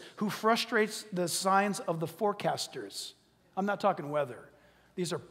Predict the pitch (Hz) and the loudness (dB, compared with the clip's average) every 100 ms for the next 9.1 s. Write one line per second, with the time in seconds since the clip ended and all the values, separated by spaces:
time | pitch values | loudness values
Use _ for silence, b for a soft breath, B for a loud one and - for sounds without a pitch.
0 | - 190 190 180 156 143 131 123 b b | -6 -2 0 0 0 0 -2 -6 b b
1 | b - 175 - 170 143 139 - - - | b -14 -14 -2 0 0 -4 -8 0 8
2 | 233 240 240 - 226 226 233 208 - b | 8 8 0 2 2 2 2 0 -2 b
3 | b b _ - 214 202 196 208 247 247 | b b _ 6 8 8 6 4 4 2
4 | - 214 214 - 269 302 302 - 160 117 | 0 -2 -2 -2 2 2 0 -2 -2 -4
5 | 95 - - - - - _ _ _ _ | -8 -12 -12 -14 -18 -20 _ _ _ _
6 | _ _ _ _ _ 240 190 202 - 196 | _ _ _ _ _ 2 6 6 6 0
7 | 202 220 226 - 247 262 214 180 180 175 | 4 4 4 4 4 4 0 -2 0 0
8 | 175 190 190 196 - 208 185 262 202 147 | 0 0 0 0 0 0 0 0 2 0